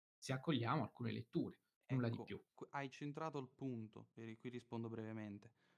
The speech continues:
Speaker 2: cioè il punto è, se un autore ha dimostrato di esserlo, e ci mancherebbe altro, ci sta il compromesso,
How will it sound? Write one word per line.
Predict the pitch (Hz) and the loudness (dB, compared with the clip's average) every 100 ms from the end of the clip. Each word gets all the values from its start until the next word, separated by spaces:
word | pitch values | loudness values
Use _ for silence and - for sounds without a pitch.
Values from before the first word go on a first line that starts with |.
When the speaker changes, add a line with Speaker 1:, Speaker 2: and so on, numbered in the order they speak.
| _ | _
Speaker 2:
cioè | - 113 - _ _ _ _ _ _ _ | -4 -4 -4 _ _ _ _ _ _ _
il | 123 | -8
punto | 156 175 170 123 | 0 0 4 2
è, | 104 - | 2 -6
se | - 175 | -2 2
un | 214 | 4
autore | 135 120 117 113 107 101 - _ | 4 2 2 2 2 -2 -12 _
ha | 110 | -8
dimostrato | 110 113 110 160 208 165 | -4 -4 -2 -2 -2 -2
di | 117 | -2
esserlo, | 110 95 - 120 202 | -4 -4 -6 -4 -4
e | 247 | -8
ci | - 110 | -6 -6
mancherebbe | 101 101 104 113 | -4 -6 -2 2
altro, | 101 95 - | 0 0 -8
ci | - | -8
sta | 113 113 | -2 0
il | 104 | 0
compromesso, | - 107 113 107 98 - 147 | -2 0 2 0 -2 -4 -6